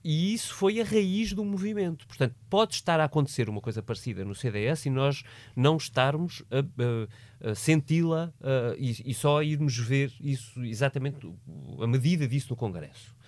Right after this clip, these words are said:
Agora, há muitas coisas em aberto no C D S, eh, eh, e isso pode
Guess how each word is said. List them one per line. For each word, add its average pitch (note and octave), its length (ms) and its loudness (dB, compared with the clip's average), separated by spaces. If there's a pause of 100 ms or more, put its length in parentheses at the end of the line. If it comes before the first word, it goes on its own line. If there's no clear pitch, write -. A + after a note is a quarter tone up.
(460)
Agora, C3 400 4
há C#3+ 120 4
muitas F3 480 2
coisas F3 280 -2
em F3+ 120 2
aberto E3+ 260 -2
no E3+ 80 -2
C D#3 140 -4
D D3 100 0
S, D3+ 540 -2
eh, G2 560 -4
eh, - 40 -10
e G#2 200 -8
isso - 320 -14
pode A#2+ 220 4